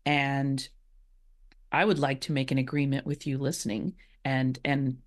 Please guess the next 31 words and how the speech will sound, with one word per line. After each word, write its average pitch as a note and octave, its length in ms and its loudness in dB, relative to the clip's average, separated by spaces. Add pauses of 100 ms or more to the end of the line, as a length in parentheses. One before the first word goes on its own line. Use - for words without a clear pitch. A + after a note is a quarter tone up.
you E3 140 0
can D#3 220 2
D D#3 200 4
M D#3+ 160 6
me C#3+ 220 2
to D3 240 2
agree D3 340 0
back D3 400 2
or D3 120 0
not. D3+ 340 0 (540)
Um, D3 520 4 (840)
I F3+ 80 2
wanna C4 180 6
make, E3+ 420 2
uh, D#3 80 0 (160)
see - 260 -2
if F3 120 0
we F3+ 120 4
can E3 160 0
set D#3+ 260 2
an D#3 120 2
intention C#3 540 -2
and C3 120 0
make C#3+ 160 0
an C3+ 80 0
agreement C3+ 560 0
that C3 440 2 (400)
you E3+ 260 4
will E3 260 2
at D3 240 2
least F3 840 -2